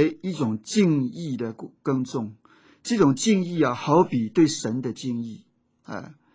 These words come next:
刚才我们不是念到吗？要，呃，对上主要侍奉啊，要阿瓦特。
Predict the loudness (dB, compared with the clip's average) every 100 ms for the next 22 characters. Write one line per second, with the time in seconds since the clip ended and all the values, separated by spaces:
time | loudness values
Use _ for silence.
0 | _ _ -2 0 0 0 -2 -4 0 4
1 | 4 2 -6 _ -6 -2 0 2 2 2
2 | 2 0 0 2 2 2 -2 _ -6 -4
3 | 0 2 2 2 2 2 0 0 -2 -4
4 | -2 -2 -2 -6 -2 -2 0 -2 -2 -2